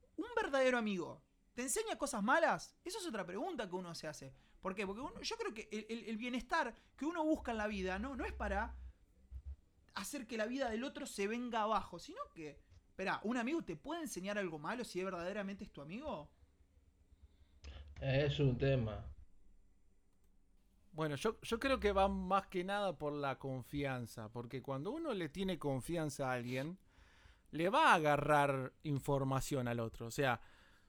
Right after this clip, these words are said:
Speaker 3: eh, a pesar
Speaker 2: Claro.
Speaker 3: de que uno... a ver, ¿por qué pasa? Porque, por eso te digo que este tema es, es un poco fuerte, porque eso sería una amistad tóxica. Porque a pesar de que uno, uno dice, "No, pero esto como que no está... Eh,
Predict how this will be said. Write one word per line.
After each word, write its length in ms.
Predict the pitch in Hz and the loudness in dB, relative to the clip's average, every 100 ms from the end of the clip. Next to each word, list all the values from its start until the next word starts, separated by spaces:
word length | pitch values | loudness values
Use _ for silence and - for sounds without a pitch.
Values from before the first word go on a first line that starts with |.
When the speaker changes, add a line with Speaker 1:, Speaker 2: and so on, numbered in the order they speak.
| _ | _
Speaker 3:
eh, 140 | - - - _ _ | -16 -16 -18 _ _
a 120 | - 147 | -4 4
pesar 260 | 208 - | 4 6
Speaker 2:
Claro. 60 | 415 | 4
Speaker 3:
de 140 | 370 | 2
que 260 | 185 185 185 | 4 2 2
uno... 380 | 226 269 254 185 - - - - - | 0 0 0 -2 -10 -20 -20 -20 -2
a 80 | 170 | 4
ver, 220 | 185 131 - - - - - | 4 2 -6 -12 -16 -18 0
¿por 120 | 170 | 4
qué 100 | 220 | 6
pasa? 480 | 196 147 120 - 120 | 8 6 4 -6 -6
Porque, 280 | 175 202 196 | -4 -4 -4
por 280 | - 233 | -4 -2
eso 200 | 247 233 | 0 0
te 100 | 196 | 4
digo 280 | 196 185 180 | 4 4 2
que 220 | 156 160 - - - | 0 -2 -4 -16 -4
este 240 | 196 190 180 | -2 2 2
tema 340 | 185 175 160 | 2 2 2
es, 280 | 156 135 - | 0 -4 -8
es 360 | 170 151 - - - - | -8 -8 -10 -14 -20 -12
un 100 | 165 147 | -6 -2
poco 220 | 151 151 | 0 2
fuerte, 460 | 160 147 127 127 | 2 0 0 -6
porque 540 | 117 147 139 175 165 - | -6 -8 -4 -4 -4 -8
eso 300 | 269 262 277 | -8 -4 -4
sería 300 | - 180 185 | 0 2 2
una 120 | 175 | 2
amistad 340 | 165 147 - 156 | -2 -2 -4 -4
tóxica. 540 | 139 - 123 113 107 - _ - _ _ - | -4 -6 -10 -8 -10 -14 _ -20 _ _ -14
Porque 240 | 143 175 | -4 -2
a 100 | 165 | 0
pesar 320 | 196 - 302 | 0 6 6
de 140 | 285 202 | 6 2
que 100 | 208 | 2
uno, 480 | 226 220 208 185 | 2 2 2 0
uno 240 | 208 202 196 | -2 -2 -2
dice, 380 | 208 - 185 175 | -2 0 0 2
"No, 180 | 202 | 0
pero 220 | - 170 226 | 0 0 0
esto 360 | - 190 160 | 0 0 0
como 300 | - 139 131 | -2 -4 -4
que 140 | - 135 | -4 -6
no 120 | 175 | -6
está... 760 | - - 208 214 165 117 107 | -8 -4 2 4 4 0 -2
Eh, 640 | 120 113 113 110 110 110 | -6 -6 -6 -8 -10 -10